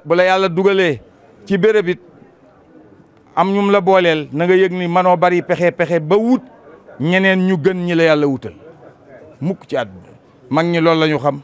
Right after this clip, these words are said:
moo tax ñu jël bokk gi fonk ko teg ko ci seen digg bopp. Di ko sàmm guddi, di ko sàmm bëccëg. Moo tax ba maam Cheikh Al Hadj Malick radiyallahu anhu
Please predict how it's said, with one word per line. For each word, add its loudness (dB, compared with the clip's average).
moo 0
tax -4
ñu -4
jël 0
bokk -6
gi -2
fonk -2
ko -2
teg -8
ko -4
ci -10
seen 0
digg -6
bopp. -10
Di -6
ko -2
sàmm -2
guddi, -6
di -4
ko 0
sàmm 0
bëccëg. -8
Moo 0
tax -2
ba -2
maam 2
Cheikh 0
Al 2
Hadj 0
Malick 0
radiyallahu 2
anhu 0